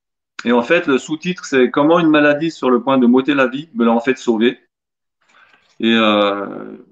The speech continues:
ça explique, euh, un certain nombre de réflexions,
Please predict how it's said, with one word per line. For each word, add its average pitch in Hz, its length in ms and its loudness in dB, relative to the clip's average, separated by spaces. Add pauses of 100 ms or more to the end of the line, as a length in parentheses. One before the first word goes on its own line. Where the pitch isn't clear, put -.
ça - 200 -2
explique, 156 440 -2
euh, 110 600 0 (1400)
un 123 100 -6
certain 147 280 -2
nombre 156 140 6
de 143 40 4
réflexions, 147 640 -2